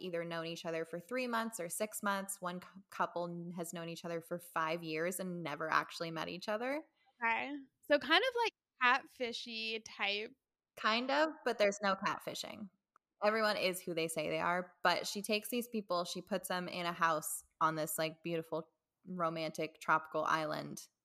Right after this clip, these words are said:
Speaker 1: um, and they meet each other for the first time, like, on the dock of this, like, beach house. And it was so interesting. Such a good show. If you're somebody that's used dating apps before,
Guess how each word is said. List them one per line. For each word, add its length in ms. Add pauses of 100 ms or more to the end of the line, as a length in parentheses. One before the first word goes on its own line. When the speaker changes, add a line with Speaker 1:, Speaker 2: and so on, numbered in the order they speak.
(320)
Speaker 1:
um, 380
and 140
they 80
meet 220
each 180
other 180
for 160
the 100
first 380
time, 300
like, 300
on 180
the 160
dock 340
of 160
this, 380
like, 200 (100)
beach 240
house. 480 (800)
And 480
it 160
was 240 (140)
so 680
interesting. 840 (960)
Such 460
a 80
good 200
show. 400
If 140
you're 180
somebody 380
that's 220
used 560
dating 320
apps 320
before, 560